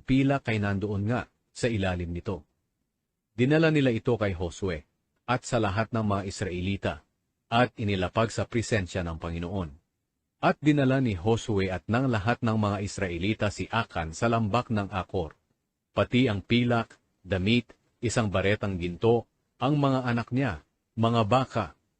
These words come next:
mga asno, mga tupa, tolda at ang lahat ng ari-arian niya.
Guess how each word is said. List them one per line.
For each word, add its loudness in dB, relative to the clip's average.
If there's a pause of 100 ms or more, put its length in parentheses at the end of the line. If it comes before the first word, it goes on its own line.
(100)
mga 2
asno, -2 (400)
mga 4
tupa, 2 (520)
tolda 4
at -4
ang 0
lahat -2
ng -2
ari-arian -2
niya. -2